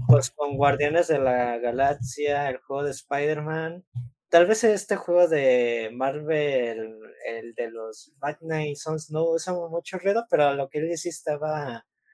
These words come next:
sí estaba padre el modo de juego. Así que, pues, yo lo veo más por eso, de abarcar también más el mercado de los videojuegos.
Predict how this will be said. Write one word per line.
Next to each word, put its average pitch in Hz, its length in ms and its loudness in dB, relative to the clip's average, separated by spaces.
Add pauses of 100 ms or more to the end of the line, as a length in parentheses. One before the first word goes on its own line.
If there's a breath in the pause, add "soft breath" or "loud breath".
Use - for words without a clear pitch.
(240)
sí - 140 -8
estaba 160 400 6
padre 147 300 2
el 139 80 -6
modo 139 340 -4
de 123 80 -6
juego. 123 420 -4 (180)
Así 135 360 -6
que, 123 320 -4 (120)
pues, - 360 -16
yo 147 80 2
lo 151 140 4
veo 151 220 0 (100)
más 135 240 -6
por 131 220 -2
eso, 120 260 -4
de 107 260 -8 (360)
abarcar 131 500 2
también 143 260 -6
más 139 180 -8
el 139 80 -10
mercado 127 380 -4
de 127 80 -2
los 117 160 -8
videojuegos. - 680 -14